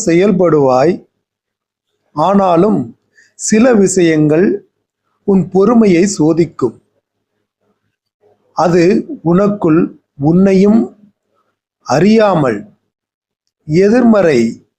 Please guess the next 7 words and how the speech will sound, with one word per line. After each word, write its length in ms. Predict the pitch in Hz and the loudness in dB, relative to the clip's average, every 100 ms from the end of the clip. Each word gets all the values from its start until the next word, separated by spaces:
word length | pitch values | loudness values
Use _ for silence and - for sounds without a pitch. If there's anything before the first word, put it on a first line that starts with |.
| _ _ _ _ _ | _ _ _ _ _
வார்த்தைகளை 920 | 135 135 165 202 - 175 143 131 127 | -6 -2 0 -2 -2 -4 -2 -2 -2
சொல்லி 600 | - 139 151 170 - - _ _ _ _ _ _ _ _ _ _ _ _ _ _ _ _ _ _ _ _ | -2 -2 0 0 -4 -12 _ _ _ _ _ _ _ _ _ _ _ _ _ _ _ _ _ _ _ _
கொண்டு 340 | 170 170 190 | -4 -2 0
இருக்கிறது. 760 | 180 151 - 139 127 107 107 - _ _ _ _ _ _ _ _ _ _ _ _ _ _ _ _ _ _ _ _ _ _ - | 2 0 -4 -4 -4 -6 -12 -20 _ _ _ _ _ _ _ _ _ _ _ _ _ _ _ _ _ _ _ _ _ _ -2
உனக்கு 440 | 202 226 220 202 | 0 0 0 0
அனைத்தும் 520 | 180 226 247 - 226 | 0 -2 -4 -2 0
கிடைக்கும். 680 | 226 160 151 - 127 - | 0 -4 -4 -6 -6 -8